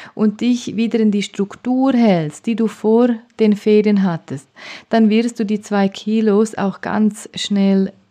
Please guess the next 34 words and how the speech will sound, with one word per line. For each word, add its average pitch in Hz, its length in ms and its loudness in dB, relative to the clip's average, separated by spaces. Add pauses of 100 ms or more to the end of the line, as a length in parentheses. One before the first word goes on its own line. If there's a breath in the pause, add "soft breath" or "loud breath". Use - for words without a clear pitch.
(120)
wieder 190 280 -4
los. 180 380 0
Und 190 160 -6
das 214 200 -4
verspreche 208 580 -4
ich 208 160 -12
dir, 214 220 -2 (920)
dass 202 160 -8
es 196 160 -8
wirklich 208 400 -2
so 196 100 -6
ist. 208 400 -4 (420 loud breath)
Und 214 140 2
ich 220 140 2
finde 208 260 2
in 202 100 2
den 196 120 2
Ferien, 233 720 2 (260 loud breath)
wenn 208 200 2
man 196 160 4
jetzt 190 220 -2
nicht 196 420 2 (420 soft breath)
die 185 300 -4 (120)
Strandferien 190 880 -2
macht, 180 360 -2
in 185 200 -2
denen 175 380 -2
man 165 180 -6 (120)
einfach 196 760 -2
nur 196 280 0
von 190 280 -2
Morgen 208 720 0
bis 185 260 -10
Abend 202 580 -2